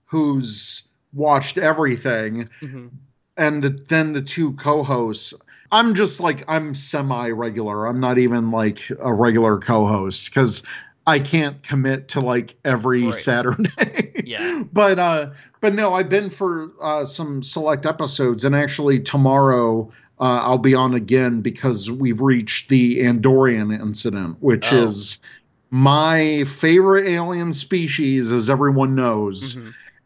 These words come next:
Speaker 1: And it, it was the first introduction of the Andorians after so many years. So, yeah, check out the Riker Maneuver on, on YouTube.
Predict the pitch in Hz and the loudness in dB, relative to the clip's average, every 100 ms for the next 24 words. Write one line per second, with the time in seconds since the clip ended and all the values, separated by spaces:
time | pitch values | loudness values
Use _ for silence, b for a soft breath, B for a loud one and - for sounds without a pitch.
0 | _ - 147 135 131 127 123 131 135 135 | _ -2 2 2 2 -2 0 0 0 -4
1 | _ _ - 143 147 135 107 139 - 151 | _ _ -2 2 2 2 0 -2 0 -2
2 | 139 151 139 147 143 135 - 143 127 131 | 0 -2 -2 -2 0 0 0 0 0 -2
3 | 123 123 127 123 127 120 127 127 123 113 | -2 -2 0 0 0 0 0 0 -2 -2
4 | 104 113 107 127 107 104 104 B B B | -2 -4 -2 0 2 0 -4 B B B
5 | - 165 139 135 127 117 127 110 92 87 | -2 2 4 4 2 0 2 2 0 -6
6 | - 151 131 117 107 B B B 202 233 | -2 0 2 0 -4 B B B 0 2
7 | 170 139 214 208 214 220 208 175 143 180 | 2 0 -4 -2 0 0 -2 -6 0 2
8 | 175 170 143 147 165 170 147 131 123 120 | 2 0 -4 -2 -2 0 -2 0 0 0
9 | 101 113 104 101 104 127 123 120 120 117 | 0 -2 -2 -4 -6 -2 0 0 -2 -4
10 | 123 123 143 131 127 143 - 110 101 87 | -6 -2 2 4 6 4 4 2 2 -2